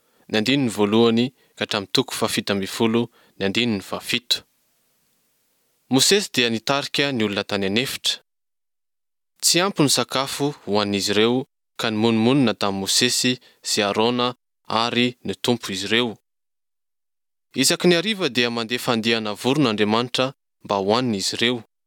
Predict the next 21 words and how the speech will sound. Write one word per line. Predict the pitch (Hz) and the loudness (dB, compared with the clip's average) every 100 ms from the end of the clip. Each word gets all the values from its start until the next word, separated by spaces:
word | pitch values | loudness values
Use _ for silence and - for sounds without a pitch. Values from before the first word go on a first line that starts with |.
| _ _ _ _ _ _ _ _ _ - | _ _ _ _ _ _ _ _ _ -2
Isaky | 131 214 - | 0 2 2
ny | 156 | 4
maraina | 147 143 175 151 | 4 4 2 0
dia | 110 113 107 | 0 0 2
nisy | 113 - | 0 0
zava-madinika | - 104 104 98 117 135 - 131 143 _ _ - | 0 0 0 0 0 -2 0 -2 -2 _ _ -2
toy | 117 | 0
ny | 104 | 0
fanala | - 110 110 127 113 | -4 -2 0 -2 -4
nitranga | 104 120 120 123 127 - _ - | -2 -2 0 -2 -4 -12 _ -2
teo | 113 | -2
ambony | 98 101 95 | 0 -2 -4
tany, | - 117 117 120 123 _ _ _ | -2 -2 2 0 -2 _ _ _
izay | - 107 | -2 0
tsy | - 139 | 0 2
inona | 139 110 | 2 0
fa | - 104 | -2 -2
mofo | 104 117 - 120 - - | 0 0 0 -4 -4 -16
avy | 101 95 | -8 -4
any | 95 | -4
an-danitra. | 95 110 120 - - | -2 -2 -2 -6 -8